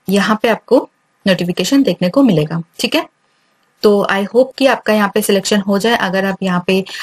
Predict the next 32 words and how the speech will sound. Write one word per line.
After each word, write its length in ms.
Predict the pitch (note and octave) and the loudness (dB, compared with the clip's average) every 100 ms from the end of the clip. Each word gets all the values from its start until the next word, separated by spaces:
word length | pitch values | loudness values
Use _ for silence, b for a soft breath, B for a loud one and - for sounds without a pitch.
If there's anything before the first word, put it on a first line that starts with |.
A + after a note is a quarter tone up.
| B - | B -2
अम, 360 | E3+ E3 D#3+ - _ _ | 0 2 -2 -6 _ _
अ, 160 | F3 E3 | -2 0
यहाँ 240 | E3 F#3 G3 | 0 0 2
पे 60 | |
apply 260 | G3+ G3 G3+ | 0 2 0
करते 340 | G3+ G3 F3 | 2 0 0
हैं 160 | G#3 G3+ | -2 0
तो, 240 | F#3+ C#4 - _ - | 0 -2 -2 _ -4
ठीक 140 | C4 | 0
है। 120 | C4 - _ - - _ _ _ - - _ _ _ _ _ _ F3 | 0 -2 _ -20 -20 _ _ _ -20 -20 _ _ _ _ _ _ -2
And, 240 | G3+ G3+ | -2 -2
अ, 200 | - F#3+ | 0 0
तब 200 | F3+ G3+ | 2 0
तक 140 | A#3+ A#3 | 0 2
के 140 | C4 | 2
लिए 200 | A#3+ A#3+ | 4 4
मेरे 200 | A#3 G#3+ | 4 2
channel 280 | G#3+ G3+ G3+ | 2 2 2
को 120 | G3 | 0
subscribe 480 | G3+ F#3+ - A#3 B3+ B3+ | 0 0 0 0 0 0
कर 100 | A#3 | 0
दीजिए 480 | G#3+ A3+ G#3+ C4 C#4+ _ F#3 | 2 2 2 2 0 _ -4
and 180 | G3 - | -4 -4
आप 160 | F#3+ F3+ | -4 -4
wait 340 | F3 G3+ A#3+ | 0 0 0
कीजिए 380 | - A#3 G#3 A#3 | -2 0 2 2
next, 420 | G#3+ G#3 - - _ - | 2 -2 -6 -12 _ -6
अ, 120 | F#3+ | -2
वी-, 240 | F#3 F3+ - | 0 0 2
वीडियो 320 | F#3 G3+ G#3+ | 2 4 2
के 140 | G#3+ | 2
लिए। 260 | A3 G#3 B3 | 2 2 0